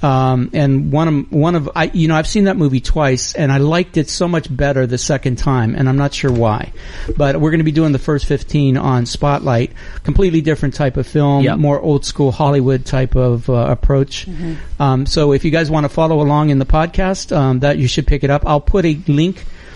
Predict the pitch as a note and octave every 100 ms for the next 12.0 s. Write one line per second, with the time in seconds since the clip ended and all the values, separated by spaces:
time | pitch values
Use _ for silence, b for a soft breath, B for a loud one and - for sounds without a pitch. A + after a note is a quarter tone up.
0 | B - C#3 C3+ C#3 E3 E3 E3+ D#3 B2+
1 | - - D#3+ - F3 F3 D#3 D#3 - A3
2 | G3+ G3 G3 - F3+ D#3 C#3+ - B2+ B2
3 | - D#3 E3+ F3+ - A#3 F3+ F3 E3 C#3+
4 | B2+ B2+ B B B - E3 F3 F3+ G3
5 | F3 D3+ C#3 B2+ B2+ - D#3 - C3+ B2+
6 | A#2 C3+ A#2+ C#3+ C3+ B2+ - C#3+ C3+ -
7 | - D#3 D3+ - G#3 F#3+ E3 D3 B2+ -
8 | F3 D#3+ D#3 - B2+ B2+ C3+ B2+ A#2 -
9 | D3 C#3+ D3+ C3+ B2 D#3 C3+ A#2+ D3+ C3
10 | C#3 - C3+ A#2+ A2+ - B2+ A2+ - A#2+
11 | D3+ - F#3+ E3 C#3 - D#3 D3 C3+